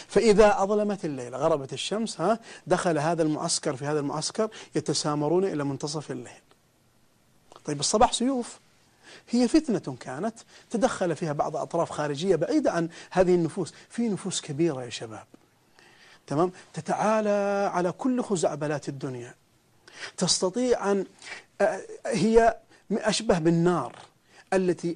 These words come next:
أي شيء يمكن أن تذيبه، في أي خلاف يمكن أن، أن يذوب. في أناس كبار، لذلك لما جاء، آه، ابن، ابن القيم رحمه الله الشيخ الإسلام ابن تيمية قال إن ابن الزم-، الزملكاني،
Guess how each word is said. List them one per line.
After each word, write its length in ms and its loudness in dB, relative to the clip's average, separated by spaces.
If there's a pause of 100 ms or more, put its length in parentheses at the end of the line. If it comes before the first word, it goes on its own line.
أي 280 4
شيء 480 -2
يمكن 320 0
أن 140 -2
تذيبه، 420 0
في 200 -4
أي 180 4
خلاف 420 2
يمكن 280 -2
أن، 160 -4 (280)
أن 100 -2
يذوب. 320 -2
في 120 -8
أناس 340 -6
كبار، 440 -4 (340)
لذلك 280 2
لما 180 0
جاء، 320 -4 (300)
آه، 320 0
ابن، 220 0
ابن 380 -4
القيم 340 2
رحمه 220 -4
الله 100 -2
الشيخ 240 -6
الإسلام 220 -10
ابن 60 -20
تيمية 320 -6 (240)
قال 200 -2
إن 360 -2 (300)
ابن 180 0
الزم-، 420 -8
الزملكاني، 880 -6